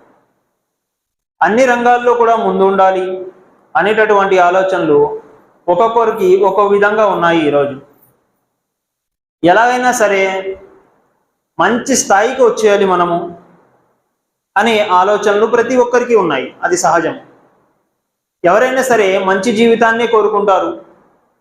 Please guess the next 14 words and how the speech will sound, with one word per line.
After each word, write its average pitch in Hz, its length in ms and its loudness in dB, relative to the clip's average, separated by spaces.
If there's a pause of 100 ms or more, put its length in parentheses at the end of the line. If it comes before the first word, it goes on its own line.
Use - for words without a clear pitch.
(560)
ఏ 196 120 4
కష్టాలు 214 440 0
లేకుండా 196 800 -2 (800)
సాఫీగా 226 520 0
సాగే 190 360 0
జీవితము, 185 720 -2 (1300)
బాధలు 208 400 2
లేనటువంటి, 208 1000 0 (300)
కష్టాలు 247 400 0
లేనటువంటి 214 580 0
జీవితం 202 420 0
కావాలని 185 720 0 (460)
కోరుకుంటూ 165 400 2
ఉంటారు. 131 320 -2